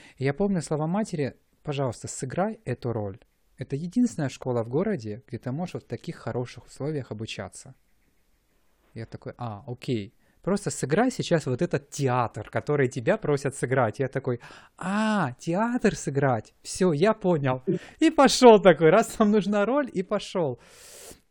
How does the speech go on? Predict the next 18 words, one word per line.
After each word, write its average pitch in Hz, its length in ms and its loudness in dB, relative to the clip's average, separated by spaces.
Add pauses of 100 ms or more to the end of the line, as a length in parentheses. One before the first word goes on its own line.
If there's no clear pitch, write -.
(1500)
Знаешь, 151 360 -8
очень 139 200 -10
часто 147 340 -4
обливаем 120 400 -6
христианство. 151 600 -12
Конечно 143 460 -10
же, 117 120 -12
некоторые 123 440 -12
люди 113 160 -12
без 110 160 -12
него 123 260 -4
не 117 120 -4
могут, 147 340 -4
но 110 80 -6
нужно 143 220 -4
немножко 110 420 -6
включить - 340 -18
осознанность. 104 800 -8